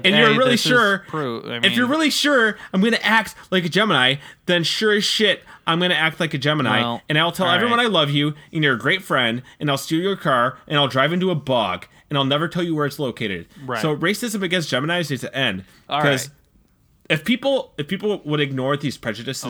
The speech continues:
Speaker 2: Okay.
Speaker 1: stereotypes,
Speaker 2: All right.
Speaker 1: they'd
Speaker 2: Hold
Speaker 1: find
Speaker 2: on.
Speaker 1: Geminis are actually pretty chill, good at video games, and are, uh, kind of hot even. And
Speaker 2: Right.
Speaker 1: it has nothing to do with me being one.
Speaker 2: Okay,
Speaker 1: I'm
Speaker 2: hold
Speaker 1: just
Speaker 2: on. Just breathe. All right. You're, you're, you're, you know.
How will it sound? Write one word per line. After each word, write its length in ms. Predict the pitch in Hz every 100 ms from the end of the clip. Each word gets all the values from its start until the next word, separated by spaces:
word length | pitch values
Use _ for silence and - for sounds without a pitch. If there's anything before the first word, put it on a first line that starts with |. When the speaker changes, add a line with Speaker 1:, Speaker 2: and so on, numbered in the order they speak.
| -
Speaker 2:
Okay. 80 |
Speaker 1:
stereotypes, 540 | 120 104 127 170 - -
Speaker 2:
All 100 | 120
right. 80 | 120 -
Speaker 1:
they'd 120 | 139
Speaker 2:
Hold 80 | 127
Speaker 1:
find 200 | 139 170
Speaker 2:
on. 80 | 170
Speaker 1:
Geminis 340 | 143 139 139 -
are 80 | 127
actually 340 | 139 - 127
pretty 320 | 95 139 202
chill, 460 | 214 160 127 123 127 - - -
good 140 | 147
at 60 | 180
video 220 | 160 123
games, 380 | 120 120 127 - _ -
and 100 | 139
are, 340 | 139 135 135 -
uh, 240 | 139 131
kind 180 | 143 175
of 80 | 170
hot 200 | 247 156
even. 300 | 104 92 95 - - -
And 220 | 147 147 147
Speaker 2:
Right. 80 |
Speaker 1:
it 20 | 165
has 200 | 185 180
nothing 160 | 240
to 40 | 247
do 60 |
with 120 | 214 156
me 160 | 220
being 260 | 180 127 107
one. 300 | 101 107 139 -
Speaker 2:
Okay, 300 | 147 156 113 110
Speaker 1:
I'm 80 |
Speaker 2:
hold 20 | 190
Speaker 1:
just 220 | 202 110
Speaker 2:
on. 100 | 110 - - -
Just 260 | - 123 - - - - - -
breathe. 260 | 131 120 - 127
All 60 |
right. 220 | 117 110 117 _ _ _ _ _ _ _ _ -
You're, 260 | 123 120
you're, 240 | - 120 113 110
you're, 160 | 117 117
you 60 |
know. 200 | 113 104